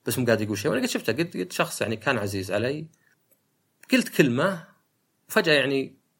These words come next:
نكت نكتة يعني مرة غير لائقة، مرة، مرة يعني. وسكت عقبها. وما عرفت أرد، وقلت ليه تقول ذا الكلام؟ وبسرعة زي اللي قال آسف، آسف، خلاص.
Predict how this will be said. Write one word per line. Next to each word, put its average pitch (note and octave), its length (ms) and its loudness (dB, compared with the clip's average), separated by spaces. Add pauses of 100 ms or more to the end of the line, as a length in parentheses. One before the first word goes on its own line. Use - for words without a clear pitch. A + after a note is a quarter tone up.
(240)
نكت D3+ 320 -4
نكتة D3+ 260 -2
يعني A#2 160 0
مرة A#2+ 280 2
غير G2 180 0
لائقة، - 500 -10 (380)
مرة، A#2+ 200 4
مرة G2 220 -4
يعني. - 280 -16 (1000)
وسكت A3 300 2
عقبها. - 460 -4 (840)
وما D3 320 2
عرفت F#3+ 240 2
أرد، B2 360 -4 (520)
وقلت A#2 460 -4
ليه E3+ 60 6
تقول C#3 180 2
ذا B2 60 2
الكلام؟ A#2 560 0 (680)
وبسرعة B2+ 440 0
زي B2 100 0
اللي A#2+ 100 0
قال A#2 200 0
آسف، A2 220 2
آسف، G2 180 -6
خلاص. F#2 380 -8